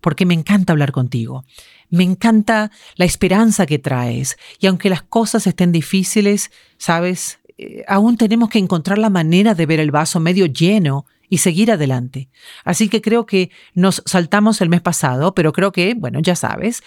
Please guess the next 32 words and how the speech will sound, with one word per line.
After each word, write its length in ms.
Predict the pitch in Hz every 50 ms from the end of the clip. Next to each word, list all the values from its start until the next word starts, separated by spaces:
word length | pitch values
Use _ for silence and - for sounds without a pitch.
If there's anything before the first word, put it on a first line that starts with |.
| - - -
ser 200 | - - 220 -
capaces 360 | - 185 - 190 185 214 196
de 80 | 180 -
conectar 400 | - 147 139 143 131 185 185 190
con 140 | - 160
otras 200 | 160 160 - 180
personas 600 | - - 170 139 - - 180 185 185 190 180 -
y 40 | 170
saber 300 | 139 - 151 143 170 170
que 80 | - -
a 60 | 147
veces 260 | 151 170 165 - 175
puede 300 | - _ - 165 170 175
ser 180 | 165 - 170 147
solitario, 720 | - - 165 156 160 - 143 131 131 131 135 143 151 147 - _ _ _ _ _ _ _ _
pero 200 | - 180 185 180
tienes 420 | - 240 277 277 226 185 151 -
que, 340 | _ - 160 143 139 143 - _ _ _ _ _
tienes 320 | - 226 269 277 233 190 -
que 120 | - -
hablar 260 | 147 139 147 147 143
con 180 | 135 151 135 135
otros 420 | 135 127 131 139 143 156 156 - - - - -
e 80 | 226
intentar 720 | 214 220 220 214 220 208 196 185 - 247 226 240 233 214 170
llenar 380 | 151 170 160 160 160 151 156
ese 200 | 160 156 - -
vaso 300 | 151 160 180 170 - 170
de 80 | 165 160
energía 380 | 147 147 139 135 - - 175
y 80 | 170 165
vitalidad 720 | 156 147 135 - 147 135 139 139 143 151 156 165 170 170